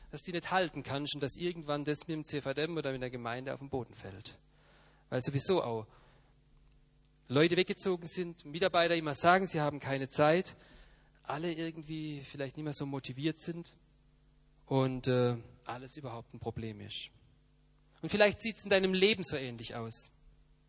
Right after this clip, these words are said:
dass du nach menschlichem Ermessen einfach keine Perspektive hast, weil da Verletzungen da sind, weil da Enttäuschungen da sind,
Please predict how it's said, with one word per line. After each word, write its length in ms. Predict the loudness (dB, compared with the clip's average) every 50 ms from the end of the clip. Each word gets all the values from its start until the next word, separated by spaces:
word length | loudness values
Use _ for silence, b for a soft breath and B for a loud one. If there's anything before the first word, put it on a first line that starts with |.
| _ _ _ _ _ _ _ _ _ _ _ _ _ -20 -20 -20 _ _ _ _ b b b b b b b b -14 -4
dass 140 | -2 -2 0
du 340 | 2 4 4 4 4 2 0 -6 -16 -20 -20 -20 -20 -20 _ -8
nach 180 | -6 -4 -2 2
menschlichem 520 | 4 4 4 4 0 -4 -6 -6 -4 -2
Ermessen 380 | -2 0 2 0 0 0 -4 -6
einfach 600 | -4 -4 -4 -4 -6 -6 -8 -8 -8 -10 -16 -18 b b b b b b b b b b _
keine 340 | 0 2 2 2 2 0 -2
Perspektive 720 | -2 -2 -2 -2 -4 -4 -10 -10 -10 -8 -10 -10 -10 -10
hast, 300 | -10 -10 -8 -8 -10 -10 -12 -18 -20 -20 b b b b b b b b b b b b b b b b _
weil 100 | 0 0
da 100 | 0 2
Verletzungen 560 | 2 4 4 4 2 2 -4 -6 -6 -8 -6
da 180 | -6 -6 -6 -8
sind, 420 | -10 -12 -14 -14 -16 -18 -20 -20 -20 -20 -20 -20 -20 -20 -20 -20 -20 -20 -20 _ _ b b b b b b b
weil 120 | 4 6
da 120 | 8 8 8
Enttäuschungen 600 | 8 6 6 6 6 6 6 4 2 2 0 0
da 200 | 0 0 -2 -2
sind, 420 | -4 -8 -10 -12 -14 -16 -18 -20